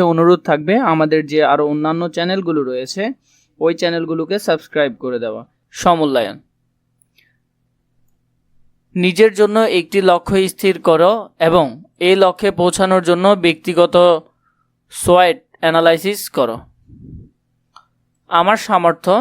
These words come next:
আমার দুর্বলতা, উইকনেস, আমার সুযোগ, অপরচুনিটি,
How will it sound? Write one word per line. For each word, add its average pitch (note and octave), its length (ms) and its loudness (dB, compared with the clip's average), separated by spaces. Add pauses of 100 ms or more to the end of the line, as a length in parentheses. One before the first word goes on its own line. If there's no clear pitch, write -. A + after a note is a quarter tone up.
(140)
আমার E3+ 360 2
দুর্বলতা, F3+ 540 4
উইকনেস, D#3+ 540 0 (1000)
আমার D#3+ 280 2
সুযোগ, F3 460 0
অপরচুনিটি, E3 760 0